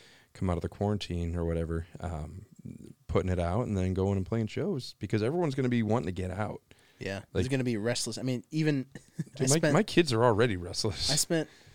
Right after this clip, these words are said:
Speaker 2: most of the day at home today, and at about, I don't know, two o'clock, I was like, "I gotta get out of the house. I gotta do something."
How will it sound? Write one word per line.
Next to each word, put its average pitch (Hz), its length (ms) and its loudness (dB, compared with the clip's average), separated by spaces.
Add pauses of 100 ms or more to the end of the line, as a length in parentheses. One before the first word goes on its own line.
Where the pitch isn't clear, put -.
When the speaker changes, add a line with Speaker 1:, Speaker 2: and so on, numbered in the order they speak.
(140)
Speaker 2:
most 151 360 4
of - 60 -4
the 143 80 0
day 123 220 2
at 101 100 0
home 123 320 -2
today, 98 540 -6
and 98 460 -10 (220)
at 113 180 -6
about, 107 360 -4 (340)
I 92 120 -10
don't 73 140 -10
know, 71 220 -14 (760)
two 127 200 -2
o'clock, 127 400 -4
I 107 60 -6
was 90 140 -8
like, 85 80 -12
"I 73 100 -10
gotta 73 200 -10
get 76 120 -16
out 76 100 -16
of - 40 -18
the 139 60 -14
house. 80 400 -8
I 117 60 -10
gotta 101 140 -8
do 92 100 -10
something." 92 360 -10